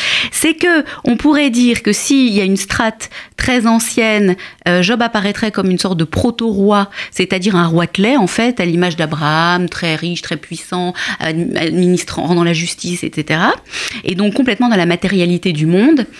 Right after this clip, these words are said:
Euh, et puis à la fin, on arrive à justement cette réflexion sur la perte. C'est un homme, euh,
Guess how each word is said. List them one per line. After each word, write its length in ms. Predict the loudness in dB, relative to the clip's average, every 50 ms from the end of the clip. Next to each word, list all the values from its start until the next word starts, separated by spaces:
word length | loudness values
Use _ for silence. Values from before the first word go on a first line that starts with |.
| -10 -10 -10 -8 -6 -2
Euh, 500 | 0 2 2 2 4 4 4 4 2 2 0 -2
et 120 | -4 -4
puis 260 | -4 -2 0 2 2 2 0
à 80 | -2 -4
la 140 | -4 -4
fin, 360 | -4 -4 -2 0 0 0 0 -2 -6 -10 -16 -16 -10 _ -2
on 320 | 0 2 4 4 4 4
arrive 320 | 2 2 0 0 0 0 0
à 60 | -2
justement 380 | -2 -2 -2 -2 0 0 0
cette 180 | 0 0 -2 -4
réflexion 500 | -4 -6 -4 -4 -4 -4 -4 -4 -4 -4
sur 180 | -4 -2 -2 -2
la 100 | -2 -2
perte. 400 | -2 -2 -4 -4 -4 -8 -14 -14 -12 -10 -10 -10 -6
C'est 220 | -4 -4 -2 0
un 160 | 0 2 2
homme, 300 | 2 2 2 4 4 4
euh, 160 | 4 2 2